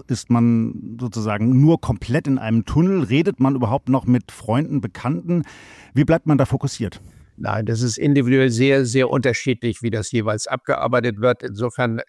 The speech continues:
Speaker 2: kann ich nur für mich sprechen. Ich hatte immer den Vorteil in meinem Leben, dass ich auch in den größten Stresszeiten gut schlafen konnte, bis auf den heutigen Tag, was sehr erholsam ist, denn in der Tat schlafen Sie in solchen Zeiten sehr wenig. Der Punkt ist, dass Sie sich in Stresssituationen völlig falsch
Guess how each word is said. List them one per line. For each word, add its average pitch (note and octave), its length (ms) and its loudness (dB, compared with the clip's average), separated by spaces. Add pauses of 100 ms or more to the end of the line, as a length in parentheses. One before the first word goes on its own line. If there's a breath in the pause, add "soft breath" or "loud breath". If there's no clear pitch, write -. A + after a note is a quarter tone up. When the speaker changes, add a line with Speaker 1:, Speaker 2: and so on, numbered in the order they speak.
(160)
Speaker 2:
kann B2 200 -4
ich A2+ 100 -6
nur B2 160 0
für A#2+ 160 -2
mich C3+ 180 0
sprechen. C#3 460 -2 (360 soft breath)
Ich C3 180 -6
hatte E3 180 0
immer D#3 240 2
den C3+ 160 0
Vorteil C3+ 440 0
in C3+ 100 -2
meinem B2+ 260 2
Leben, C3 300 2
dass B2 180 0
ich A#2+ 160 -6
auch C3 180 -4
in C3+ 60 0
den B2 140 0
größten B2 360 -2
Stresszeiten A#2+ 720 -4
gut A#2 160 -4
schlafen D3 400 -2
konnte, C#3+ 320 -2
bis A#2+ 220 -4
auf A#2+ 100 -6
den B2 160 -2
heutigen A#2+ 380 -2
Tag, C#3 260 -2 (420)
was C3+ 200 -2
sehr C#3+ 160 4
erholsam C#3+ 580 0
ist, C#3+ 220 -2
denn B2+ 100 0
in C3 120 -4
der B2 120 0
Tat B2 260 -4
schlafen B2 400 0
Sie A#2 140 -2
in A#2+ 120 -2
solchen A2+ 280 0
Zeiten A#2+ 320 -2
sehr A2+ 260 -4
wenig. C#3+ 480 -2 (460)
Der C3 200 0
Punkt D#3+ 280 0
ist, D3 200 -6
dass C#3 160 -2
Sie C3+ 80 -4
sich B2+ 320 -2 (280)
in B2+ 240 -2
Stresssituationen C#3+ 920 -2
völlig D#3 380 -4
falsch C#3+ 500 -2